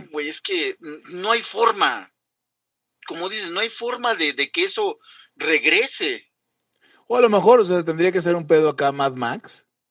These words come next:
Speaker 1: Sí,
Speaker 2: Y
Speaker 1: probablemente ahí.
Speaker 2: Ujú.
Speaker 1: Y dirías, "Bueno, es que ahí hay esclavitud". No sé, güey, se, aquí hacen esclavitud voluntaria. Puede ser que tú digas que no, no está bien.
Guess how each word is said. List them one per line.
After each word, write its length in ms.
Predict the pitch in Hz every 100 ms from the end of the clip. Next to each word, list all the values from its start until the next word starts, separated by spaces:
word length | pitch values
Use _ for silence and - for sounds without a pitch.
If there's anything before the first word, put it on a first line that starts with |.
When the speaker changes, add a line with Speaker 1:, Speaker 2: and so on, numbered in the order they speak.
| _ _ _ _ _ _ _ _
Speaker 1:
Sí, 420 | - 285 392 403
Speaker 2:
Y 20 | 294
Speaker 1:
probablemente 960 | 294 302 320 311 285 294 294 277 247
ahí. 640 | 220 233 240 240 220 208 - _
Speaker 2:
Ujú. 260 | 190 180 190 _ -
Speaker 1:
Y 200 | 196 202
dirías, 640 | 208 208 220 208 - - _ -
"Bueno, 240 | 156 160
es 100 | 147
que 120 | -
ahí 120 | 135
hay 140 | 147 165
esclavitud". 720 | 147 - 127 120 - 160 151 127 _ 117 117 120 _ _
No 320 | _ 143 131
sé, 160 | - 165
güey, 180 | 208 151
se, 240 | 170 139 - - -
aquí 240 | 135 -
hacen 320 | 202 202 175 147
esclavitud 500 | 143 160 165 151 196
voluntaria. 640 | 156 131 139 208 302 196 - - -
Puede 240 | 233 262
ser 220 | - 262
que 120 | -
tú 200 | 196 -
digas 320 | 226 226 233 -
que 140 | 165
no, 480 | 160 175 180 180 180 _ _
no 120 | 156 202
está 240 | 202 180
bien. 380 | 170 190 160